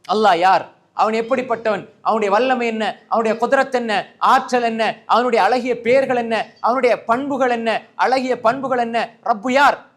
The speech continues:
இதை படிங்க. தொழுகையில உள்ளச்சம் வாரத்துக்கு. ரெண்டாவது அன்புக்குரிய சகோதரர்களே, தொழுகையினுடைய வழிமுறைகளை குர்ஆன்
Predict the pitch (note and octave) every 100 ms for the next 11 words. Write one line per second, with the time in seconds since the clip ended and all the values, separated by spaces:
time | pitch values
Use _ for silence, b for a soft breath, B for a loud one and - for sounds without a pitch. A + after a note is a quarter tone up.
0 | - F3 A3+ G#3 G3 G#3+ G3+ D3 F3 G#3
1 | A3 G3 F3+ G3+ G3 F#3 E3 D3 - G#2+
2 | _ _ _ - - D#3 A3 C4+ A#3+ G3
3 | G#3+ A3 G3+ F3 F3+ F#3+ G3 D#3+ - _
4 | - A3 C4+ C4 B3 A#3 A3+ G#3+ A3 B3
5 | C4 - _ _ - G3 C4 B3+ A#3+ A3+
6 | G#3+ G3+ F#3 - G#3 A#3+ B3